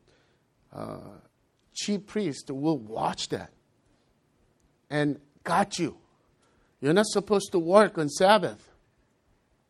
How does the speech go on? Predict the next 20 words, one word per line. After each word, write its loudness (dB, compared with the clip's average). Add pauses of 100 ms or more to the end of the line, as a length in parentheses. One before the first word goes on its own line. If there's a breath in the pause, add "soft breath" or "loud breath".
(500)
What 6
in 2
the 4
world 8
are 6
you 0
doing?" -2 (2000)
And -4
Jesus -2
will -2
said, -2 (1040)
"Sabbath 2
is -4
made -2
for -2
man, -2 (1000)
not -2
man -4 (360)
for -8
Sabbath." 0